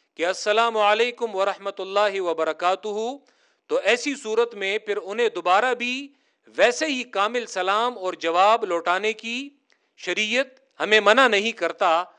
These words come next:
کیونکہ اس صورت میں وہ صحیح اور پورے کلمات سلام کے وہ ادا کر رہا ہے، تو ایسی صورت میں آپ کو بھی اسے سلام کا صحیح جواب وہ لوٹا دینا چاہیے۔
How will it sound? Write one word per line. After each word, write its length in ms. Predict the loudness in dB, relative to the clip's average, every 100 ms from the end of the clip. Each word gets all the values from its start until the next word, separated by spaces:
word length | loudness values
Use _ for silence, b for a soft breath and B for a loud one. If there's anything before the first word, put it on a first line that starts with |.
| b b b
کیونکہ 280 | 4 6 8
اس 180 | 8 6
صورت 360 | 4 6 6
میں 120 | 4 0
وہ 120 | 0
صحیح 340 | -2 -4 -4 -2
اور 120 | -2
پورے 360 | -4 -4 -2 -2
کلمات 480 | -2 -4 -2 -4 -4
سلام 360 | -6 -4 -6
کے 140 | -8 -8
وہ 180 | -6
ادا 260 | -4 2 2
کر 200 | 2 0
رہا 380 | 2 4 4 4
ہے، 160 | 0 -2 b b b b
تو 100 | 0
ایسی 340 | 4 4 2
صورت 360 | 0 4 4 4
میں 100 | 4
آپ 320 | 4 4 2
کو 120 | -6
بھی 100 | -4
اسے 440 | -6 -4 0 -2 -2 _ _ _ _
سلام 400 | -2 4 4 4
کا 200 | -2 -2
صحیح 300 | -2 -6 -6
جواب 440 | 0 4 4 4 2
وہ 80 |
لوٹا 320 | 2 2 2 0
دینا 240 | 0 -4 -4
چاہیے۔ 500 | -4 -6 -8 -12